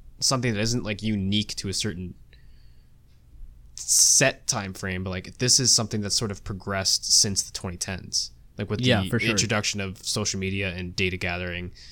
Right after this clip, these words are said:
Speaker 2: Yep.
Speaker 1: and, and all that. Um,
Speaker 2: It's a movie, yeah, it's a movie inspired by today's world, but it's not like Space Force in the way that it's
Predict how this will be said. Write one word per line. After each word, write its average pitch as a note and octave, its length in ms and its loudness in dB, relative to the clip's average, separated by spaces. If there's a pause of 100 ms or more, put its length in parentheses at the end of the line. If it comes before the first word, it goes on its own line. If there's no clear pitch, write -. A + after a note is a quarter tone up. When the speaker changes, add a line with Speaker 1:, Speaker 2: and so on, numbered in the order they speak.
(580)
Speaker 2:
Yep. A#2+ 260 0 (380)
Speaker 1:
and, F#2+ 180 -2
and G2 160 -4
all F#2 180 -2
that. G2 360 0 (340)
Um, F#2 340 -2
Speaker 2:
It's C#3 140 2
a D#3+ 60 6
movie, E3 400 8
yeah, A#2+ 240 6
it's A#2 160 2
a - 20 4
movie D3 240 6
inspired A#2+ 580 4
by G#2+ 380 2
today's A2 460 0 (120)
world, B2 500 0 (120)
but A#2 300 0 (960)
it's A#2+ 220 -2
not C3 240 4
like B2 160 4
Space - 400 0
Force A#2+ 260 0
in A#2 80 4
the A2 60 4
way A2 200 2
that G#2 180 0
it's - 460 -4